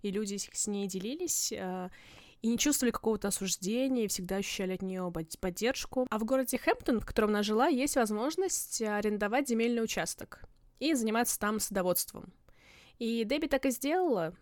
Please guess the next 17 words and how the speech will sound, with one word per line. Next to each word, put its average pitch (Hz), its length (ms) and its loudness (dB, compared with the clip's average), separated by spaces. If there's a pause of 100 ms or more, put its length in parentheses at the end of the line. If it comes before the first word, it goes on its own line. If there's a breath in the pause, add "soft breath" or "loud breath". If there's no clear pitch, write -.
(120)
потому 214 320 -4
что - 160 -2
она 208 340 0
с 190 80 -2
детства 208 280 0
любила 175 340 -2
животных, 214 880 2
природу, 208 640 0
поэтому 233 260 4
она 226 60 2
не 220 100 2
уезжала 208 340 2
из 175 120 0
этого 180 220 -4
города 175 720 -2
ради 170 640 -2
карьеры, 196 560 2